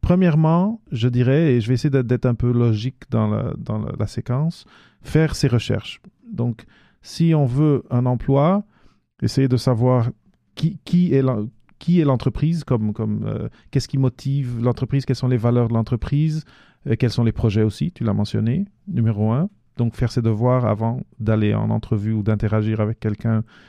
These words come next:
qui embauche. Deux, quand il y a cette interaction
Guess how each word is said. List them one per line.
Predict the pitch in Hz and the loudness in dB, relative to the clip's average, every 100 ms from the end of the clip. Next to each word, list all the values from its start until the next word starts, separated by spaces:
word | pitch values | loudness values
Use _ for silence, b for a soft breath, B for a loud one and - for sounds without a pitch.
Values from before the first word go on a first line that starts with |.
| b b | b b
qui | - | 0
embauche. | 107 107 113 202 196 - b b b b b - | 2 2 2 0 -2 -12 b b b b b -10
Deux, | 120 160 165 135 110 - _ _ _ | 0 4 4 4 0 -6 _ _ _
quand | 175 175 | 2 4
il | 160 | 4
y | 151 | 4
a | 139 | 2
cette | 139 117 | 0 0
interaction | 127 135 123 117 - 127 123 113 | 2 2 2 0 -2 0 2 0